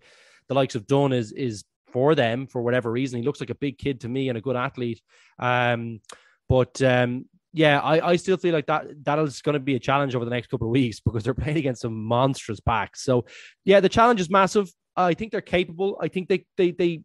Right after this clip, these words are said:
what I said last year about it, I still think they defended poorly enough against, uh, La Rochelle. Um, I think you need to defend, you know, on the front foot against them. You can't let them come onto you, uh, these big ball carriers. And I think, you know,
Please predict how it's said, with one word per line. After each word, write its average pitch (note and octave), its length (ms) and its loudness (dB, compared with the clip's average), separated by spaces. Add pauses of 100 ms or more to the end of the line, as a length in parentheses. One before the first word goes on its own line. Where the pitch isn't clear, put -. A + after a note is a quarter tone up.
(520)
what F#3+ 200 -2
I A3 100 2
said A3 240 -4
last G3 340 0
year F#3 220 0
about D3+ 260 -2
it, B2+ 60 -8
I C3+ 100 -6
still A3+ 240 -8
think G#3+ 160 -10
they F3+ 120 -4
defended F3 460 -6
poorly E3 300 4
enough D3 240 2
against, D3 520 -2
uh, C#3+ 180 4
La C#3+ 140 6
Rochelle. D3 540 2 (460)
Um, C3 640 -2
I C#3 100 -8
think D3+ 220 -10
you D3 100 -2
need D3+ 140 -2
to C#3 60 -12
defend, D3 580 -4 (160)
you C#3 100 -2
know, C3 100 0
on D3 140 -2
the D#3 60 0
front D#3 300 0
foot C#3+ 200 0
against C#3 280 -6
them. B2 80 -10
You A2+ 60 -10
can't D3 260 -6
let D#3 120 -8
them C3 180 -6
come C#3+ 260 -4
onto D3+ 320 0
you, D#3 220 2 (320)
uh, C3 340 2
these B2+ 160 -6
big C3 220 -4
ball C#3+ 200 4
carriers. C3 360 0
And C#3 100 -6
I C3 60 -6
think, E3 340 -6 (1040)
you D#3 140 2
know, D3 380 4